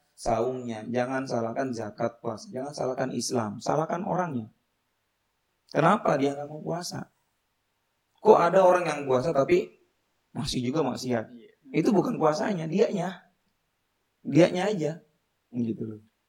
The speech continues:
Speaker 1: Hmm.
Speaker 2: Mungkin, eh, saya semalam baru baca arti, Pak. Jadi,
Speaker 1: Hmm.
Speaker 2: di situ ditulis, saya lupa surat apa, masih surat Al Imran, tapi saya lupa. Di situ dibilang dalam ayat itu, "Kamu akan diuji oleh,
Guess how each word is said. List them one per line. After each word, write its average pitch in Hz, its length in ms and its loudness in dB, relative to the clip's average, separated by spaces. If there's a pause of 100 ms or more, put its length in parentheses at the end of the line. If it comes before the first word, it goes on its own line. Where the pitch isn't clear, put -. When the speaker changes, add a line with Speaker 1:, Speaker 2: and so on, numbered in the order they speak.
(640)
Speaker 1:
Hmm. 104 500 -6
Speaker 2:
Mungkin, 147 540 -6 (380)
eh, 131 260 2
saya - 160 -6
semalam 170 240 -6
baru 131 220 -6
baca 120 340 -4 (300)
arti, 127 320 -16
Pak. 113 180 -10 (160)
Jadi, 127 180 -20
Speaker 1:
Hmm. 139 300 -2
Speaker 2:
di 120 80 -2
situ 113 220 -16
ditulis, 127 400 -12 (100)
saya 131 260 -20
lupa - 220 -20
surat 123 240 -14
apa, 127 260 -10 (680)
masih 131 220 -20
surat 123 180 -18
Al 123 140 -12
Imran, 131 260 -12
tapi - 160 -18
saya 131 140 -20
lupa. - 320 -14 (420)
Di - 80 -20
situ 143 240 -4 (480)
dibilang 135 480 -12
dalam 131 180 -4
ayat 127 220 -10
itu, 160 220 -10 (200)
"Kamu 135 300 -8
akan 131 140 -8
diuji 123 420 -8
oleh, 120 320 -4